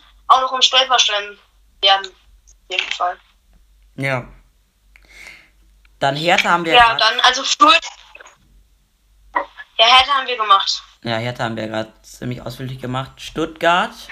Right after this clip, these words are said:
Speaker 2: auch schon ein bisschen angerissen. Ich hab ja das Spiel kommentiert gegen Gladbach. Auch, äh, live.
Speaker 1: Kannst du
Speaker 2: Und
Speaker 1: viel zu sagen wahrscheinlich?
Speaker 2: Ja, so viel jetzt auch. Ich glaube nicht so viel mehr als du, aber also Kalajdzic ist natürlich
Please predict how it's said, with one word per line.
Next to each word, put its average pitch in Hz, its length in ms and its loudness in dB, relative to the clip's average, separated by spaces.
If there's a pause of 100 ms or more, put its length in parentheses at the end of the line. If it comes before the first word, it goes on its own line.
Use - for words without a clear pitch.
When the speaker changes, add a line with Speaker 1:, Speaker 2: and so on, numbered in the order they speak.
(440)
Speaker 2:
auch 139 200 0
schon 160 180 -6
ein - 20 -4
bisschen 165 200 -6
angerissen. 175 600 -6
Ich 160 120 -4
hab 139 120 -2
ja 143 80 -2
das 127 140 -4
Spiel 143 220 -12
kommentiert 131 640 -6
gegen 113 280 -4
Gladbach. - 800 -4 (880)
Auch, 123 320 -8 (100)
äh, 117 180 0
live. 120 300 2
Speaker 1:
Kannst 269 180 4
du 359 40 0
Speaker 2:
Und 320 80 -2
Speaker 1:
viel 302 200 2
zu 262 120 -4
sagen 240 280 4
wahrscheinlich? 226 500 -2 (420)
Speaker 2:
Ja, 139 240 0
so 160 220 -2
viel 190 300 -4
jetzt 160 200 -2
auch. 131 200 -2
Ich 131 180 -10
glaube 143 200 -2
nicht 151 180 -10
so 160 120 -6
viel 156 160 -6
mehr 143 180 -6
als 135 180 -8
du, 165 180 -4
aber 139 480 -2 (800)
also 135 220 -2 (760)
Kalajdzic 170 880 -2
ist 156 200 -10
natürlich 143 720 -6